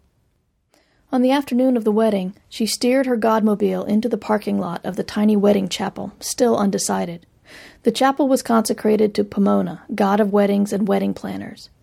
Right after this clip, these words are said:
Trixie found Pomona to be a vacuous god, way too preoccupied with designer shoes and cake. But hey, Pomona wasn't in her pantheon. Who was Trixie to judge? Also, due to a spur-of-the-moment smiting,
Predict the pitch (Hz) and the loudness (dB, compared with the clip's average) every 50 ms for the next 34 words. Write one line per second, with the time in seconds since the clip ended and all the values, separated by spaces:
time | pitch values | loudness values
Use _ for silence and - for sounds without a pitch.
0 | _ _ _ _ _ _ _ _ - - 302 285 - - 247 214 - 208 208 196 | _ _ _ _ _ _ _ _ 0 2 2 2 2 2 0 2 2 2 2 2
1 | 208 - 196 202 208 208 202 185 175 170 175 - 202 208 196 190 180 185 190 202 | 2 2 2 4 4 4 4 2 0 -4 -6 -4 -2 0 0 2 2 2 2 2
2 | 202 - - 190 180 175 - - 214 185 170 165 - - - - - - - - | 2 0 -2 -2 -2 -2 -4 -4 -4 -4 -4 -4 -6 -10 -12 -16 -20 -20 -20 -20
3 | - - - 226 214 214 214 214 208 208 202 - - 214 208 208 - 196 202 202 | -18 -8 -2 0 2 2 2 2 0 0 -2 -2 -2 0 0 0 0 0 2 2
4 | 202 202 196 - 214 - - 185 175 175 175 185 180 - - - 190 208 190 190 | 2 0 -2 -4 -8 -8 -6 -6 -6 -6 -6 -8 -10 -10 -8 -8 -6 -4 -2 0
5 | 202 208 208 208 - - 214 202 196 196 202 - - 190 - - - 185 185 - | 0 0 0 -2 0 2 2 4 4 2 2 -2 -6 -6 -6 -6 -6 -6 -6 -6
6 | - - - - _ _ _ _ _ _ _ _ _ - 240 220 240 262 269 254 | -8 -10 -16 -20 _ _ _ _ _ _ _ _ _ -4 -2 0 0 2 2 0
7 | 208 208 - _ _ _ - 233 226 233 254 240 226 208 196 208 226 226 226 208 | 0 -2 -8 _ _ _ -4 -2 0 2 2 2 2 0 0 0 0 0 0 -2
8 | 190 208 208 208 220 202 202 - 208 208 214 214 - 190 185 185 185 185 202 - | -2 0 0 0 0 -2 -4 -4 -4 -4 -4 -4 -4 -6 -6 -6 -6 -6 -8 -8
9 | - _ _ _ - - 240 240 240 233 - - 262 254 - 233 202 202 175 170 | -12 _ _ _ -2 2 2 4 2 2 2 0 0 2 2 2 2 2 0 -2
10 | - 185 175 175 170 165 - - - _ _ _ _ _ _ _ _ _ _ _ | -2 -2 -2 -2 -4 -6 -8 -10 -16 _ _ _ _ _ _ _ _ _ _ _
11 | _ _ _ _ _ - _ _ _ _ _ _ _ _ - 311 339 330 - - | _ _ _ _ _ -20 _ _ _ _ _ _ _ _ -2 0 0 0 2 2
12 | 226 220 214 226 247 - - 220 - 277 311 269 - 285 277 269 - - 240 233 | 2 2 2 0 -2 -6 -4 0 2 2 2 2 0 -2 -2 -2 -2 0 0 2
13 | 240 254 254 240 233 226 214 208 202 196 202 - - - - 220 214 208 196 190 | 2 2 2 2 2 2 4 4 4 2 2 0 -2 -4 -2 0 0 0 0 -2
14 | 175 180 196 | -2 -4 -6